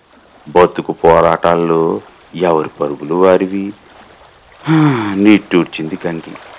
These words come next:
ఉడుపుగా విసిరిన వలలో చిక్కిన చేపల్లా అయింది తన బతుకు. ఆనుపాను తెలియని ముచ్చటల మధ్య గడిచిపోతోంది కాలం. తను ఎలా ఉండాలో తనకే తెలియని పరిస్థితి. ఒకళ్ళకు చెప్పుకుంటే తీరేది కాదు, ఒకళ్ళు తీర్చేది కాదు.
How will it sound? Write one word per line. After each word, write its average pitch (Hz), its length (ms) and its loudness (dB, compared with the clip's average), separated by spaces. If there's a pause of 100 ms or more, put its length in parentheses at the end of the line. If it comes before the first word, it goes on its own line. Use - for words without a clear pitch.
(580)
ఉడుపుగా 131 480 6
విసిరిన 123 440 4
వలలో 110 440 6
చిక్కిన 107 360 -2
చేపల్లా 90 720 0
అయింది 101 240 -2
తన 110 180 -8
బతుకు. 107 440 -10 (800)
ఆనుపాను 139 760 6
తెలియని 113 400 2
ముచ్చటల 98 540 -2
మధ్య 113 300 -2 (120)
గడిచిపోతోంది 92 760 0
కాలం. 85 460 -4 (600)
తను 131 140 2
ఎలా 85 420 4
ఉండాలో 131 520 4
తనకే 131 420 2
తెలియని 127 360 0
పరిస్థితి. 117 640 -4 (680)
ఒకళ్ళకు 117 320 2
చెప్పుకుంటే 120 680 2
తీరేది 113 520 2
కాదు, 131 400 4 (380)
ఒకళ్ళు 123 340 4
తీర్చేది 92 640 -2
కాదు. 104 400 0